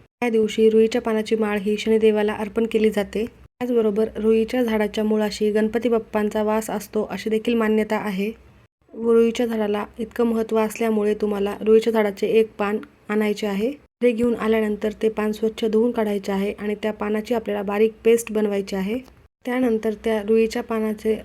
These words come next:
जे तुम्ही मिक्सरमधून काढले तरीही चालेल किंवा कुटून काढले तरी चालेल, तर असं बारीक करून घेतलेलं असेल, त्यानंतर तुम्हाला एक मातीची पंती घ्यायची आहे आणि दुहेरी कापसाची वात त्या पंतीमध्ये लावायची आहे.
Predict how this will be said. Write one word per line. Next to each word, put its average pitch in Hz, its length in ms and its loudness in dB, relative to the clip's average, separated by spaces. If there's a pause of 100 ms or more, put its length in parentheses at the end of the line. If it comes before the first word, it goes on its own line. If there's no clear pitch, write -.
(120)
जे 220 100 2
तुम्ही 226 220 0
मिक्सरमधून 233 560 0
काढले 214 360 -4
तरीही 226 180 2
चालेल 220 380 0
किंवा 220 160 2
कुटून 220 340 0
काढले 214 360 -2
तरी 214 120 0
चालेल, 214 340 -2 (440)
तर 220 60 -4
असं 226 420 -4
बारीक 220 280 -2
करून 226 240 2
घेतलेलं 220 400 0
असेल, 214 480 -4
त्यानंतर 220 440 -2
तुम्हाला 208 300 -4 (100)
एक 220 220 -2
मातीची 220 360 -4
पंती 220 320 -2
घ्यायची 208 320 -2
आहे 190 240 -4
आणि - 580 -8
दुहेरी 226 260 2
कापसाची 220 460 -4
वात 214 160 0 (100)
त्या 214 120 -2
पंतीमध्ये 214 580 0
लावायची 202 380 -4
आहे. 202 240 -2